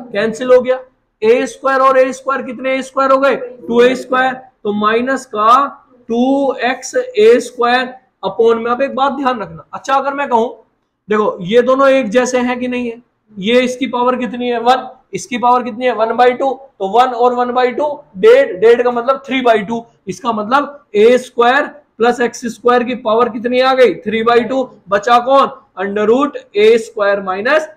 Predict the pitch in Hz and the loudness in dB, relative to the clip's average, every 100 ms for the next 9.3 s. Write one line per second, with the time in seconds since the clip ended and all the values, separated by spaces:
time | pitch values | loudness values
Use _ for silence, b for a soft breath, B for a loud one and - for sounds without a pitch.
0 | - 196 208 208 196 233 220 196 208 214 | -6 -4 -4 -8 -4 -4 -2 -2 -4 -4
1 | 196 202 202 202 233 254 - _ 185 185 | -6 -6 -4 0 0 0 -4 _ -2 -2
2 | 190 180 147 131 _ _ _ 175 190 202 | -4 -10 -12 -12 _ _ _ -10 -8 -4
3 | 208 202 220 220 220 208 208 214 214 - | -4 -4 -4 -4 -4 -8 -6 -6 -8 -18
4 | _ _ _ _ 196 208 233 294 294 - | _ _ _ _ -2 4 6 4 2 -12
5 | _ - 170 240 233 294 311 311 254 240 | _ -10 -2 -2 -2 -4 -4 0 -2 -2
6 | 294 294 - 302 277 208 202 202 196 190 | -8 -6 -6 -4 -4 -2 -2 -2 -4 0
7 | 262 277 247 269 269 269 262 262 233 226 | -2 -2 -8 -10 -2 -2 -2 -4 -4 -4
8 | 202 208 220 262 262 285 294 277 247 233 | -4 -4 -2 -2 -2 -2 -4 -2 -2 -2
9 | 220 208 | -2 -4